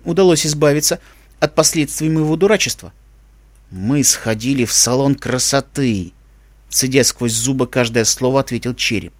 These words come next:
«Я! В салон красоты! Словно какой-нибудь извращенец!» Слава луне, что никто из корешков не видел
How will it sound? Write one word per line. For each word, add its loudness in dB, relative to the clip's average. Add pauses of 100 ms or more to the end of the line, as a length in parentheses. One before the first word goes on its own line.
«Я! 4 (420)
В -4
салон 6
красоты! 4 (520)
Словно 4
какой-нибудь 4 (920)
извращенец!» 4 (840)
Слава 2
луне, 2
что -4
никто 0
из 2
корешков -2
не 0
видел -2